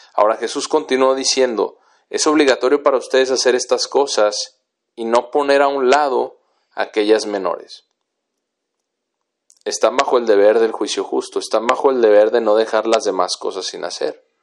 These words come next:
Así que es algo muy importante cuando uno lo entiende. Ahora, ¿a qué lleva eso?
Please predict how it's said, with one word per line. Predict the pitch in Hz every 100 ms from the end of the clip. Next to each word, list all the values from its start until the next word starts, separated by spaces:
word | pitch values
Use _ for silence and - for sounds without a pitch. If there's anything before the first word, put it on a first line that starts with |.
| _ _ _ _ _ _ _ _ -
Así | - 139
que | 151
es | 160
algo | 165 170
muy | 165 175
importante | 175 139 127 147 147 156
cuando | 127 120
uno | 123 127
lo | 107
entiende. | 98 113 120 101 - - _ _ _ _ _ _ _ _ _ _ _ _ _ _ _ _ _ _ _
Ahora, | - 117 113
¿a | 113
qué | 147 147
lleva | 160 139 117
eso? | 143 - 90